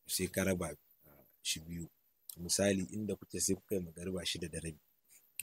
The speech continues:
Ka ga bakwai da rabi ka ci awa ɗaya, saura biyar. Takwas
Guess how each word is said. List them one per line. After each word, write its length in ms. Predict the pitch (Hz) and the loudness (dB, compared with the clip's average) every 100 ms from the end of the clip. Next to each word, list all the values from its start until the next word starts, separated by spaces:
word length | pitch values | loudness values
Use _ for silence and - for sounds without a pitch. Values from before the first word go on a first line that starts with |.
| - | -6
Ka 200 | 95 92 | 0 2
ga 180 | 95 92 - _ _ - | 4 2 0 _ _ -8
bakwai 280 | 104 - 90 | -4 0 2
da 80 | 85 | 2
rabi 240 | 90 82 | -2 -2
ka 200 | - 82 | -8 -6
ci 120 | - | -4
awa 240 | - 90 82 | -4 -4 -4
ɗaya, 280 | - 78 - | -8 -16 -10
saura 380 | - 87 85 87 | -6 -2 0 -2
biyar. 240 | 80 78 - _ _ _ _ _ | -2 -8 -12 _ _ _ _ _
Takwas 280 | 92 90 87 | -6 0 -2